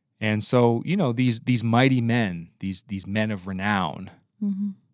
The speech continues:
Speaker 1: um, are Nephilim. They're, they're tyrants.
Speaker 2: Yeah.
Speaker 1: They use violence and evil.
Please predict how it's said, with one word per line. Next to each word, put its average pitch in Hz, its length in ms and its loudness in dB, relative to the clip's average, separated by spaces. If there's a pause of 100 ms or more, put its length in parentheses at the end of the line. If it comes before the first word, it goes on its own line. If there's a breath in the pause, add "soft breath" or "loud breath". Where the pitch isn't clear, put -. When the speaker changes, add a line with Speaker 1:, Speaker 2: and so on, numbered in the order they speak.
(300)
Speaker 1:
um, 90 460 -8 (440)
are 87 400 0 (920)
Nephilim. 104 640 -2 (720)
They're, 90 220 -10
they're 90 120 -8
tyrants. - 760 0 (400)
Speaker 2:
Yeah. 180 380 2 (200)
Speaker 1:
They 98 100 -6
use 95 220 -6
violence 92 580 -8
and 85 80 -12
evil. - 480 -8